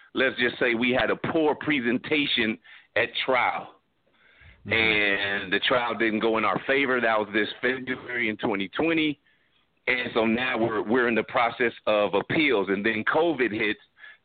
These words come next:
Speaker 1: so no, uh, court cases are happening right now. And so there's still a lot of paperwork and formalities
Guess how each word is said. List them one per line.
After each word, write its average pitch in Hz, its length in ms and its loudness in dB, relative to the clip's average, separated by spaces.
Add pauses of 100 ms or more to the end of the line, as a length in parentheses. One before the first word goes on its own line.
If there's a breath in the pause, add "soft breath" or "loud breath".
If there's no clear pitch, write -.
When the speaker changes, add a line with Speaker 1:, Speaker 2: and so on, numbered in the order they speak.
(120)
Speaker 1:
so 120 220 0
no, 131 720 2
uh, 104 300 0 (760 soft breath)
court 170 340 -2
cases 120 360 -2
are 104 100 2
happening 120 520 0
right 92 260 0
now. 90 320 0
And 85 120 -4 (120)
so 101 320 2
there's 98 240 0
still 123 240 0
a - 20 0
lot 113 220 0
of 98 100 -4
paperwork 110 540 0
and 98 120 -4
formalities 98 760 -2